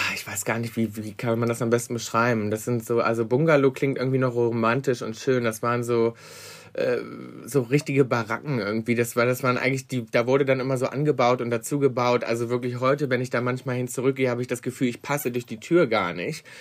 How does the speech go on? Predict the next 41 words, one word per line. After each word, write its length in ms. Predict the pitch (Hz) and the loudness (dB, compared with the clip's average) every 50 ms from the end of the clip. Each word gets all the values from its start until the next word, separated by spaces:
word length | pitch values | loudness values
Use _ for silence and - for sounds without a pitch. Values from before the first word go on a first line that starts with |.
| - - - - | -18 -20 -18 -2
weil 200 | - 127 123 123 | 2 4 4 4
ich 100 | 131 127 | 4 4
irgendwie 260 | 120 123 127 127 127 | 2 0 2 0 -2
so 160 | 120 120 123 | 2 2 0
groß 340 | 117 117 117 143 170 170 - | 2 4 4 4 4 4 2
bin. 160 | _ - 110 | _ -4 -2
Man, 120 | 117 117 113 | -2 0 0
man, 300 | 113 110 123 127 127 - | 0 0 0 0 0 0
man 240 | - 123 127 135 139 | 0 0 0 0 0
hat 100 | 147 139 | -2 -2
das 120 | 135 - | -2 -2
Gefühl, 220 | - 131 - 151 | -4 -2 0 2
man 140 | 147 147 135 | 2 2 2
muss 140 | 135 139 - | 2 0 -2
sich 160 | 139 131 - | -4 -4 2
ducken. 280 | - 147 - - 139 135 | 2 2 2 2 -2 0
Ein 140 | 135 135 123 | 0 0 2
ganz 300 | 151 156 180 202 - - | 0 0 0 -2 -8 -4
kleines 380 | - 175 156 156 160 156 - | 0 0 2 2 0 -2 0
Haus. 280 | 143 123 131 156 156 - | 2 2 2 2 2 0
Wir 100 | 147 139 | 0 0
haben 100 | 135 139 | 2 2
da 120 | 135 127 | 2 0
zu 140 | 131 - 139 | 0 -2 -6
viert 420 | 127 - - 160 165 165 156 - _ - - - - - - - - - - - | -6 -2 2 4 4 4 4 0 _ -20 -20 -20 -18 -18 -18 -18 -20 -20 -8 0
drin 240 | 143 147 151 151 | 2 4 4 6
gewohnt. 400 | 139 135 123 123 123 139 160 170 | 4 4 4 4 2 4 4 4
Also 200 | 165 143 131 135 | 4 4 4 4
mein 240 | 131 131 123 123 123 | 2 4 4 2 2
Bruder, 600 | 120 117 123 139 156 175 170 170 170 170 170 170 - - - - - - - _ | 2 2 4 6 6 6 6 6 6 6 4 2 -2 -10 -16 -16 -16 -16 -6 _
äh, 220 | - 139 135 131 113 | 4 4 4 6 4
unser 260 | 120 127 127 127 123 | 2 4 2 2 0
Stiefpapa 760 | - - - - 160 170 170 - - 165 156 151 - 151 131 | 0 -4 -4 0 0 0 0 0 -2 -2 -2 0 2 2 2
und 140 | 92 131 | 2 2
meine 240 | 135 131 120 117 117 | 2 2 2 0 0
Mama. 600 | 110 104 104 107 113 143 165 175 190 202 214 226 - _ _ _ | -2 0 0 0 0 2 2 2 2 0 -2 -4 -8 _ _ _
Und 600 | - 135 139 139 139 139 135 135 139 135 139 - _ _ _ _ _ | 0 2 4 6 6 6 4 4 2 0 -4 -8 _ _ _ _ _
ja, 220 | 135 180 175 143 | 2 2 2 2
meistens 460 | 113 113 120 160 156 - 165 156 151 | 2 0 0 0 -2 -4 -8 -8 -2
haben 200 | 156 151 151 147 | 0 0 2 4
wir 380 | 147 151 151 143 143 143 151 | 6 6 6 6 6 2 0